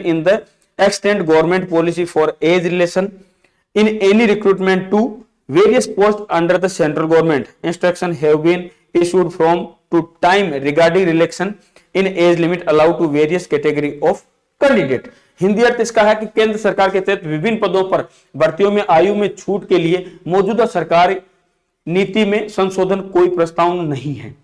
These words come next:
यानी कोई भी, भी संशोधन नहीं किया गया है एज में छूट देने के लिए एसएसजीडी के बारे में। ये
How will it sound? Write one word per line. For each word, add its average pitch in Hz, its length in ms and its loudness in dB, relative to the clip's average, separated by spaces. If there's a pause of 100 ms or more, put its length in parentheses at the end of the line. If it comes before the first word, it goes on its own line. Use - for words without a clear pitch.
(300)
यानी 170 140 0
कोई 180 220 2
भी, 190 120 0
भी 185 140 -2
संशोधन 185 440 0
नहीं 160 280 -2
किया 170 200 -2
गया 160 180 2
है 175 180 0
एज 156 140 -2
में 175 120 -4
छूट 165 320 -2
देने 147 280 -2
के 143 180 -2
लिए 117 320 -8 (240)
एसएसजीडी 143 480 -4
के 147 80 -2
बारे 117 180 0
में। 107 120 -8
ये 101 180 -12